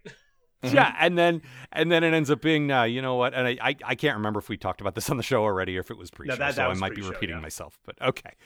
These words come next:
Speaker 3: But yeah, he's like, "Uh, you know what? I don't care about anything." I love, like,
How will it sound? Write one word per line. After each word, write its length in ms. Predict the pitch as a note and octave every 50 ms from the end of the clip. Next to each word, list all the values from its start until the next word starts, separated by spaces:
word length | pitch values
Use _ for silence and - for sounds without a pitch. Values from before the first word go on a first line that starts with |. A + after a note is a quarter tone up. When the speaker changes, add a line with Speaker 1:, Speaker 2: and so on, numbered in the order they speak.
| - - - - - - _
Speaker 3:
But 180 | - D3+ C3 - - - - _
yeah, 200 | E3 E3 G#2 G2
he's 200 | G#2 C3 C3+ A#2
like, 180 | C#3 C#3+ C3+ - -
"Uh, 280 | E3+ F3+ D#3+ C#3 B2 A2 G2+ - - -
you 240 | D#3+ E3+ F#3 F3+
know 200 | E3+ E3+ D#3+ D3+
what? 420 | D#3 D3 C#3 C3+ B2+ B2 A#2 - - _ _ -
I 120 | E3+ F#3
don't 160 | E3 C#3 A#2
care 180 | - - A#2+ G#2+
about 160 | G2 G2+ G2
anything." 180 | G2+ G2+ G#2+ - - - -
I 120 | B2+ D3+
love, 240 | E3 D#3 D#3+ D#3 - - - - _
like, 200 | - C#3 B2+ -